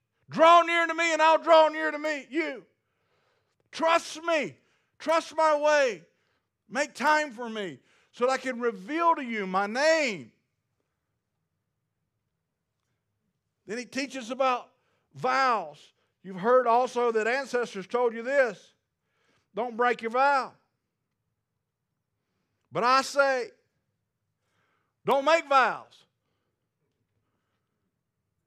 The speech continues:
This is the heart of God. Teaching about revenge. "You have heard it, that the law says the punishment must match the injury, an eye for an eye, tooth for a tooth.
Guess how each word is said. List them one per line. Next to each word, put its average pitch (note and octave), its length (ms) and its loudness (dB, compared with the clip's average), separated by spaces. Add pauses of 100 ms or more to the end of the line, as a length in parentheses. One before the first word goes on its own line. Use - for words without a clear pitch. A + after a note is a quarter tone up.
(680)
This F3+ 160 -18
is G#3+ 80 -14
the B3+ 140 0
heart C#4 240 4
of B3 100 -6
God. C4 220 4 (260)
Teaching C#4 380 -6
about C#4 320 2
revenge. C4+ 600 -4
"You B3+ 200 -8
have B3+ 140 2
heard C#4 200 6
it, C4+ 200 2
that B3+ 180 0
the C4 80 0
law C#4 220 2
says C#4 420 0 (480)
the E3 80 -10
punishment B3+ 560 0
must A#3+ 200 -6
match C4 260 0
the C4+ 200 -6
injury, A#3+ 460 -4
an G#3+ 100 -4
eye B3+ 200 4
for B3 120 -8
an B3+ 80 -4
eye, B3+ 200 2
tooth B3 260 -14
for B3 120 -2
a A#3+ 60 -14
tooth. B3 340 -10